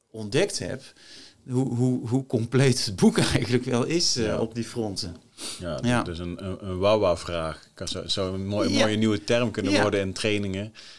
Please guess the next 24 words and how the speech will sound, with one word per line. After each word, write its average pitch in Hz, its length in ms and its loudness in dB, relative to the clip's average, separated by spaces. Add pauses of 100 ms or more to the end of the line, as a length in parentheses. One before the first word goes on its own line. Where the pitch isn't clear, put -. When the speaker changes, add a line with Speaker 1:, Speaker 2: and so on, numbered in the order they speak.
(140)
Speaker 2:
Eh, 107 240 -6
wat 110 140 2
is 104 60 2
jouw 104 180 2
Wawa-vraag? 104 840 2
Speaker 1:
Bijvoorbeeld, 180 680 6
Speaker 2:
<laughs> - 20 4
Weet 127 100 4
je - 80 4
Speaker 1:
ja. 214 140 4
Speaker 2:
wat 113 100 0
je 95 120 -4
Speaker 1:
Of 135 140 2
haal 143 220 4
de 139 100 2
Wawa 170 280 4
eens 127 260 4
in 120 160 4
je 110 60 0
naar 101 140 -2
boven. 95 360 0
Speaker 2:
Ja, 101 320 -4 (100)
ja. 80 160 -10
Speaker 1:
Hè? 151 160 2